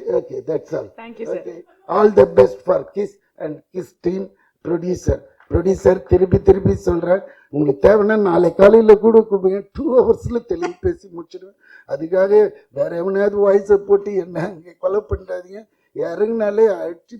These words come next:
Speaker 1: மூஞ்சில உடச்சிடுவானுங்க தெலுங்கு people. எவ்வளோ மரியாதை வச்சிருக்காங்க என் மேல. Please don't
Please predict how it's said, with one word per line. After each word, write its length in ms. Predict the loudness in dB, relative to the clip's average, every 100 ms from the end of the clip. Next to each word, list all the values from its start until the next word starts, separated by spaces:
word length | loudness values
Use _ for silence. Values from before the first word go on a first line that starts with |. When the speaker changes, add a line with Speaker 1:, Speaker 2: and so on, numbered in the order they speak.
| -12
Speaker 1:
மூஞ்சில 400 | -10 -10 -4 -2 -2
உடச்சிடுவானுங்க 640 | -4 -10 -8 -6 -6 -6 -6 -8
தெலுங்கு 300 | -8 -10 -14 -8 -8
people. 300 | -6 -6 -6 -8
எவ்வளோ 360 | -8 0 2 2 0
மரியாதை 280 | -6 -4 -4
வச்சிருக்காங்க 500 | -6 -16 -20 -20 -20 -20
என் 100 | -20
மேல. 120 | -14 -14 -14 _ _ _ -8
Please 500 | -4 -4 -2 -4 -8 -2
don't 220 | 0 0